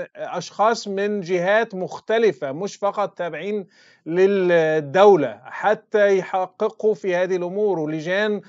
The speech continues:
متعلقة بحقوق الإنسان ولجان خارجية ربما، ي-، يكون تحقيق شفاف ومفتوح لل-، لل-، للجميع، مش إنه، آه،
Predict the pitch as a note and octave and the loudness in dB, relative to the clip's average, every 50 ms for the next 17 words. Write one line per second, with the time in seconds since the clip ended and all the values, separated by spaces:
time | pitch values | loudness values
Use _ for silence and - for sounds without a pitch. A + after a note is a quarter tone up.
0 | - _ _ _ - - D#3 C#3+ E3 F#3 F#3 F#3+ G#3+ G#3 - G#3 G3+ G3 F3+ E3+ | -20 _ _ _ -8 -6 -2 0 0 2 2 0 -2 0 2 2 2 2 2 0
1 | F3+ F3+ - - E3+ - G#3 G#3+ G#3 - E3+ E3 E3 D#3 D3+ C#3 - F3+ F#3+ G#3 | -4 -4 -4 -10 -6 -2 -2 -2 -2 -2 -8 -8 -6 -8 -8 -8 -6 -4 -4 -2
2 | A3 A3+ A3+ A#3 A3+ G#3 E3+ D#3+ D#3+ D#3+ C#3+ D#3 F3+ G3 G#3 G#3 G3+ F#3+ F3+ F3 | -2 -4 -4 -4 -4 -4 -4 -6 -6 -6 -6 -4 -4 -4 -4 -4 -4 -6 -6 -8
3 | D#3+ D#3 D3 - - E3 D#3+ D#3+ F3 D#3+ D#3+ G3 G#3+ A3 G#3+ F#3+ F#3+ F3 D#3 C#3 | -8 -10 -12 -8 -6 -4 -4 -4 -4 -4 -2 -2 0 2 2 0 0 -2 -6 -6
4 | D3 F#3 G3+ G#3+ A#3 A#3+ A3 - _ - - _ _ _ - F#3 G#3 A#3 B3 B3+ | -4 -4 -2 -2 -4 -6 -8 -10 _ -20 -20 _ _ _ -6 -2 -2 0 0 0
5 | C4+ D4 D4 C4 - D#4+ F4 E4 C#4 - C4 G#3+ - - - C#4 D#4+ D#4 - - | 0 0 0 -2 -2 -2 -2 -2 -2 -2 -4 -4 -4 -6 -6 -4 -4 -4 -6 -8
6 | G#3 - B3+ A#3+ - - - C#4+ D4 C#4+ C4+ C#4 B3 A#3 A3+ G#3+ - - - C#4 | -4 -2 -2 -2 -2 0 2 4 4 4 2 2 0 0 -2 -2 -4 -6 -4 0
7 | C#4+ C4+ - - - G3+ F#3+ F#3+ F3+ E3+ E3 D#3 D3 D3 D3 C3+ - F3 F3 F3 | 0 0 -2 -2 -6 -4 -2 0 0 0 0 -2 -2 -4 -4 -6 -6 -6 -4 -4
8 | E3+ E3 D#3+ D#3 D3+ D3+ C#3+ C#3 C#3 C3+ _ _ _ _ _ _ D3 E3 F3+ F3+ | -2 -2 -4 -4 -4 -4 -4 -4 -6 -8 _ _ _ _ _ _ -2 0 0 0
9 | E3 D#3 F#3+ F#3+ F#3 G3+ A3+ B3 A3+ F3+ C3+ D#3 F3+ G#3+ A3+ A3 F#3+ G3 G#3+ A3 | 4 4 4 6 6 4 4 4 4 4 2 2 0 0 2 2 2 2 2 2
10 | A3+ A3 A3 G#3+ G#3+ G3+ G3 F#3 E3+ E3 D#3+ D#3 D#3 D#3 D3+ D3+ D3+ D3+ D#3 D#3 | 0 0 0 2 2 2 2 0 0 0 0 0 0 2 0 0 0 0 -2 -2
11 | C#3+ D#3 D3 C#3 A#2 - - | -4 -6 -6 -6 -8 -10 -12